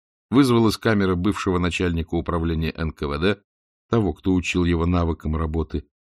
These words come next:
«У чекиста должны быть чистые руки, холодная голова и горячее сердце». И, заперев дверь,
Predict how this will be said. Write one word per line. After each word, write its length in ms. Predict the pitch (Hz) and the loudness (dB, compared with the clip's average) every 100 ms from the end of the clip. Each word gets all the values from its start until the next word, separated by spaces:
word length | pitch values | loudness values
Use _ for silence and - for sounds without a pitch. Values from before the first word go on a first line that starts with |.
| _ | _
«У 60 | - | -10
чекиста 500 | - - - - 76 | -10 -8 -8 -6 -6
должны 280 | 78 71 82 | -6 -4 -4
быть 160 | 76 | -4
чистые 420 | - 78 - 80 78 | -6 -6 -6 -6 -6
руки, 280 | 87 - | -6 -6
холодная 580 | 78 - 76 80 65 80 | -8 -6 -6 -6 -4 -6
голова 340 | 73 80 78 85 | -4 -4 -2 -2
и 40 | |
горячее 440 | 76 76 - - - | -2 -6 -8 -12 -12
сердце». 520 | - 87 85 - - _ _ _ _ _ _ _ - | -10 -10 -10 -14 -16 _ _ _ _ _ _ _ -2
И, 80 | |
заперев 600 | 170 147 123 143 135 123 98 | 0 2 2 4 6 4 0
дверь, 520 | 110 127 143 95 | -2 0 0 -2